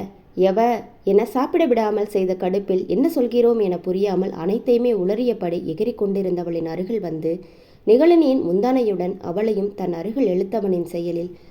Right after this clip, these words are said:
அடுத்தது பேச விடாமல் அதிர்ந்தவள் பதறியபடி முந்தானையை விடுவிக்க போராடி அது முடியாமல் கணவனின் அருகில் சென்ற நிகழ் அதிர்ச்சியின் உச்சத்திற்கு சென்று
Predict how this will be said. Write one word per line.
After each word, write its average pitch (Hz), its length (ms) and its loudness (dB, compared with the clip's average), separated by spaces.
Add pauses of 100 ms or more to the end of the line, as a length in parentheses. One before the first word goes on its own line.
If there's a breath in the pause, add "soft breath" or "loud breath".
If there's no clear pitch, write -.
அடுத்தது 202 480 2
பேச 269 320 4
விடாமல் 240 400 2
அதிர்ந்தவள் 190 640 0
பதறியபடி 190 680 2
முந்தானையை 214 600 2
விடுவிக்க 202 440 -2
போராடி 175 540 -2 (420 loud breath)
அது 180 120 0
முடியாமல் 185 640 2
கணவனின் 285 460 2
அருகில் 226 340 2
சென்ற 196 340 -2
நிகழ் 175 380 -4 (400 loud breath)
அதிர்ச்சியின் 262 480 2
உச்சத்திற்கு 214 520 -2
சென்று 185 560 -4